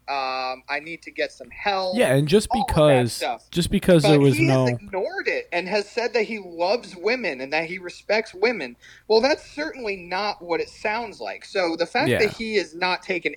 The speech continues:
Speaker 1: any responsibility, I think, sucks more than anything else.
Speaker 2: Well, there's no repentance, and also it's
Speaker 1: Right.
Speaker 2: like, you know,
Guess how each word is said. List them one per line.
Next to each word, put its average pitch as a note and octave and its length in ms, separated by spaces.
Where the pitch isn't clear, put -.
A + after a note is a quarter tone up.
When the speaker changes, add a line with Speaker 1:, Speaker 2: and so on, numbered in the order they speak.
Speaker 1:
any F#3 240
responsibility, C#3+ 960
I G#3 160
think, D3 240
sucks - 460
more F#3 240
than C3+ 120
anything C3 380
else. C#3+ 340
Speaker 2:
Well, G3+ 180
there's D3+ 200
no D3 140
repentance, B2 720
and B2+ 360
also C#3+ 460
it's C3 140
Speaker 1:
Right. D3+ 100
Speaker 2:
like, B2+ 240
you F3 80
know, E3 160